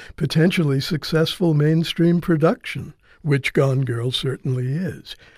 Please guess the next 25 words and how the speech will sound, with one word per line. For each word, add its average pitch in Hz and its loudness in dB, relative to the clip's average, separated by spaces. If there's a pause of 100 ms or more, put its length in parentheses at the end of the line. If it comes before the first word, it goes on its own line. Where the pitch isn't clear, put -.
(340)
She's 170 2
a 160 4
star 180 6
presence 160 2
here 196 8
from 143 -2
her 120 -4
very 135 0
first 139 -4
scene. 120 -4 (200)
It's - -10
even 180 6
rewarding, 160 8
given 127 -2
her 123 -2
expressive 135 -2
voice, 147 -2 (300)
to 170 0
hear 151 4
her 160 2
reading 156 2
from 160 2
Amy's 160 2
diary 143 0
entries. - -6